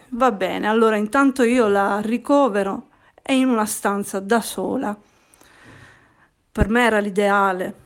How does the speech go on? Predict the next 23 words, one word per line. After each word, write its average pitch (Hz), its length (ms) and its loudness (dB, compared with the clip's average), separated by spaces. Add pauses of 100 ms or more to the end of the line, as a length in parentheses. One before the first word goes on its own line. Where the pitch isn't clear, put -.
(280)
Ho 214 160 2
avuto 202 360 -6
una 208 140 -4
stanza 254 440 -4
da 214 140 0
sola, 196 720 -2
assistita, 214 1120 -6 (1040)
il 240 140 2
bagno 254 340 2
tutto 262 340 -4
per 220 200 -4
me, 208 580 -6
non 226 600 -4
avevo 233 1040 2
nessuno, 262 800 0
quindi, 208 480 -4
cioè, 196 300 -4
proprio 208 640 -4
di 226 160 -2
lusso 208 480 -4
mi 196 120 -6
è - 20 -8
andata. 190 500 -10